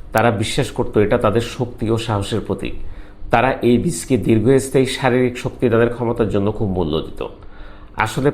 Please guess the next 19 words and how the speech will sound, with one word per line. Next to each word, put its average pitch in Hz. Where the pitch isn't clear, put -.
প্রাচীন 123
মায়া 107
ভাষায় 113
চিয়া 107
মানে 110
শক্তি। -
চিয়া 131
সিড 160
হার্টের 131
জন্য 139
খুবই 120
ভালো। 104
এটি 104
আমাদের 123
রক্তে 104
এইচডিএল 123
কোলেস্টেরল 110
বাড়ায়, 87
যা 127